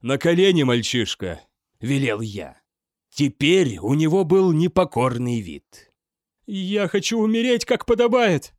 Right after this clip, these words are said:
ответил Ситрик, и голос его сорвался от страха. «На колени!» прорычал я.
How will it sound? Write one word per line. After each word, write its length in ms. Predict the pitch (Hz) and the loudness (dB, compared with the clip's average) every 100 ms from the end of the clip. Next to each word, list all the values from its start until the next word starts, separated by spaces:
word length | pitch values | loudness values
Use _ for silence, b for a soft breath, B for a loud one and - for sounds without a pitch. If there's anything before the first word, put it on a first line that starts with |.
| _ - | _ -6
ответил 560 | 135 160 170 170 156 | -4 0 -2 0 -2
Ситрик, 600 | 135 - 196 208 208 - - | -2 -4 -4 -2 -2 -4 -4
и 120 | 127 | -4
голос 460 | 127 165 202 196 - | 0 0 2 0 -2
его 220 | 180 185 | 0 0
сорвался 760 | - 175 160 127 147 139 135 123 | 0 -2 0 0 0 -2 -4 -6
от 100 | - | -6
страха. 640 | - 85 76 - 69 - _ _ _ _ _ | -8 -10 -10 -14 -18 -20 _ _ _ _ _
«На 300 | 107 139 170 | -2 0 2
колени!» 760 | 208 214 226 233 170 151 104 - _ | 4 6 8 8 8 6 2 -4 _
прорычал 580 | 147 151 156 135 120 110 | 2 4 4 0 0 -2
я. 440 | 113 104 73 - | -6 -8 -12 -16